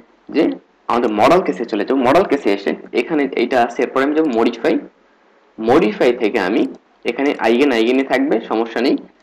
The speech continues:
আপনি চাইলে রিজু দিতে পারেন, it's up to you। এখান থেকে আইগেন বা আপনি যেটা চান, so আমি এটা দিয়ে দিলাম। এবং এখান থেকে এই যে যেটা আছে এই অপশনটা আপনি চাইলে এটা modify করে নিতে পারেন, no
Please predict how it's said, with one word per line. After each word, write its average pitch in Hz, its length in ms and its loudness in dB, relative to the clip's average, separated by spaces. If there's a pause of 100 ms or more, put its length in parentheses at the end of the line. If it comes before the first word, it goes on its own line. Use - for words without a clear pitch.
আপনি 117 220 0
চাইলে 156 300 2 (360)
রিজু 127 320 0
দিতে 135 200 2
পারেন, 110 280 -2 (260)
it's - 160 -8
up - 300 0
to - 20 -4 (920)
you। 160 140 6 (1080)
এখান 147 200 -6
থেকে - 240 -10 (1040)
আইগেন 107 420 0 (680)
বা 101 340 -2 (440)
আপনি 123 240 0
যেটা 120 200 -4
চান, - 200 -6
so - 400 -8
আমি 170 100 4
এটা 151 140 2
দিয়ে 117 200 2
দিলাম। 120 260 -2 (420)
এবং 180 480 2
এখান 180 260 -2
থেকে 135 260 0
এই 175 200 2
যে 185 120 2
যেটা 120 240 2
আছে 117 180 -2
এই 117 60 4
অপশনটা 127 440 -4 (420)
আপনি - 240 -2
চাইলে 113 220 2
এটা 113 120 -2
modify 110 420 2
করে 113 160 0
নিতে 110 180 -2
পারেন, 127 220 0
no 107 60 0